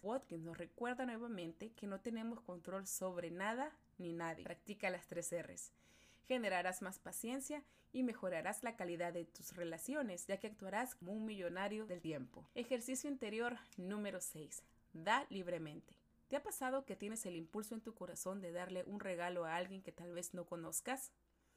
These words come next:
¿De dónde nació ese impulso? ¿Cómo te sentiste después que lo hiciste? Personalmente pienso que cuando das más de ti en forma material, espiritual o emocional sin sentirte presionado,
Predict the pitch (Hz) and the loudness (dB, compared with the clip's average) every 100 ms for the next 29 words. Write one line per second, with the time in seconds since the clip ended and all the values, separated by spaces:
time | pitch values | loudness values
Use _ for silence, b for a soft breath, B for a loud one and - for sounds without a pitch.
0 | b b b - 196 240 285 349 285 247 | b b b -4 4 4 4 0 0 0
1 | 240 269 - 269 320 - 139 - _ b | 0 0 0 -2 -2 -4 -8 -16 _ b
2 | b b b 262 330 302 - 220 214 277 | b b b -2 0 -2 -4 -4 -2 -2
3 | - 208 180 185 180 - 170 160 - - | 0 0 0 -2 -2 -2 -2 -2 -4 -8
4 | - - _ _ b b b b b 226 | -8 -14 _ _ b b b b b -2
5 | 220 240 247 269 277 269 269 247 240 240 | 0 0 2 2 2 0 -4 0 0 0
6 | 175 170 165 180 180 180 196 226 240 - | -4 -8 -6 -6 -4 0 2 2 0 -2
7 | 202 196 202 185 196 190 185 - 180 196 | 0 0 -2 -6 -4 -4 -6 -2 0 0
8 | 190 175 - 170 170 170 - 160 175 - | -4 -6 -6 0 0 0 -6 -6 -8 -2
9 | 185 180 180 175 - 165 175 185 - 185 | 0 2 0 -6 -8 -6 -2 -2 -4 -8
10 | 165 165 170 185 180 170 - 175 202 254 | -8 -8 -8 -6 -6 -6 -4 2 4 4